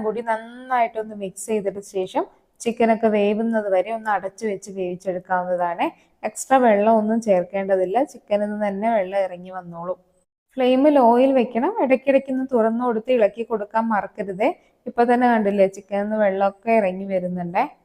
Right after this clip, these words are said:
ഇപ്പൊ നമ്മുടെ ചിക്കൻ കണ്ടോ പാകത്തിന് വെന്ത് കിട്ടിയിട്ടിട്ട് എണ്ണയെല്ലാം തെളിഞ്ഞു വന്നിട്ടുണ്ട്. ഈ സമയത്ത് നമ്മൾ നേരത്തെ ഗരം മസാല പൊടിയും മുളക് പൊടിയൊക്കെ മിക്സ് ചെയ്ത് വെച്ച തേങ്ങയില്ലേ, അത്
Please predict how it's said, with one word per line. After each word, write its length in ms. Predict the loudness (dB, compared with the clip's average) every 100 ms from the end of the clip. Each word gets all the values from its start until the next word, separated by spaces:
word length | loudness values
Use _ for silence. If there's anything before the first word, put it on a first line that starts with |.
| _ _ _ _ -6
ഇപ്പൊ 140 | 0 2
നമ്മുടെ 240 | 4 2 0
ചിക്കൻ 260 | -2 0 2
കണ്ടോ 200 | 2 0 0
പാകത്തിന് 640 | 0 2 0 -2 -4 -4 -2
വെന്ത് 280 | -2 -4 -4 -4
കിട്ടിയിട്ടിട്ട് 640 | -6 -8 -10 -10 -4 -2 0 -2
എണ്ണയെല്ലാം 460 | 0 0 2 0 0
തെളിഞ്ഞു 380 | -4 -4 -8 -4
വന്നിട്ടുണ്ട്. 540 | -4 -4 -8 -10 0 0 -2 _ _ _ -4
ഈ 20 | 2
സമയത്ത് 320 | 4 4 2 2
നമ്മൾ 160 | 2 2
നേരത്തെ 400 | 4 6 4 2 2
ഗരം 220 | 0 0
മസാല 300 | -6 -4 -4 -2
പൊടിയും 280 | -6 -6 -6 -2
മുളക് 240 | -2 -4
പൊടിയൊക്കെ 340 | -10 -4 -4 -4
മിക്സ് 200 | -14 -8 -4
ചെയ്ത് 140 | -2
വെച്ച 140 | -4 -6 -4
തേങ്ങയില്ലേ, 540 | -2 -2 -2 -2 -4 -4
അത് 100 | 2